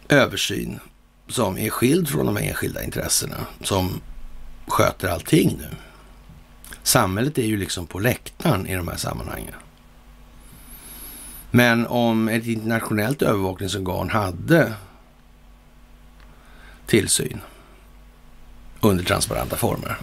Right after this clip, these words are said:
då skulle det vara en annan fråga. Och det är väl någonting som kanske möjligen en och annan kvantdator har klarat att räkna ut också.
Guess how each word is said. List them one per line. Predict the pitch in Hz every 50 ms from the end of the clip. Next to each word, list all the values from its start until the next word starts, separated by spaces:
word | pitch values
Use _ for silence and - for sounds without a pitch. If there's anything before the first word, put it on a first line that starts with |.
| - - - - -
då | 123 123 - -
skulle | - - - 135 131
det |
vara | 127 123 117
en | 104
annan | 107 123 143 139
fråga. | 135 113 101 85 78 - - - - - - - - - - - - - - - - - - -
Och | - - - - - - 131 127
det | 123 117 113 113 - - 139 135 117
är | 113
väl | 107 110 107 98 104 - - -
någonting | - 117 107 101 101 - 101 95 87
som | 95 95 87
kanske | - 92 92 98 101
möjligen | 104 107 104 92 90 98 110 113 101 95
en | 92 98 95 95
och | 92 90
annan | 92 92 92 92 92 - - -
kvantdator | - - 110 104 101 90 - - 110 120 120 - 117
har | 110
klarat | - 113 98 95 87 92
att | 92 90
räkna | - - - - 104
ut | 98 98 -
också. | 117 123 120 - - - 110 107